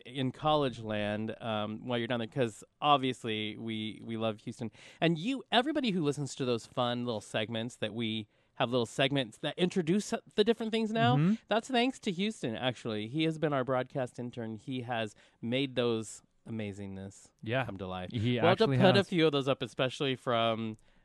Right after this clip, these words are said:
Speaker 1: I have to say, from our, um, uh,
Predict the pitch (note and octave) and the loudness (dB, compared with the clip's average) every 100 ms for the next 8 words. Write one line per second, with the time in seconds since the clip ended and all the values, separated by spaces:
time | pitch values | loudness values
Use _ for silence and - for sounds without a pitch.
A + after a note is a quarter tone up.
0 | - C3 C3 - - A#2+ A2+ A2+ A2 - | -2 0 0 -2 0 0 0 0 -4 -2
1 | B2 A#2+ A#2 A2 G#2+ G#2+ A#2 G#2 G2 G2 | -4 -2 -2 0 0 -4 -4 -4 -6 -12
2 | _ _ - C#3 A2 | _ _ -12 -10 -10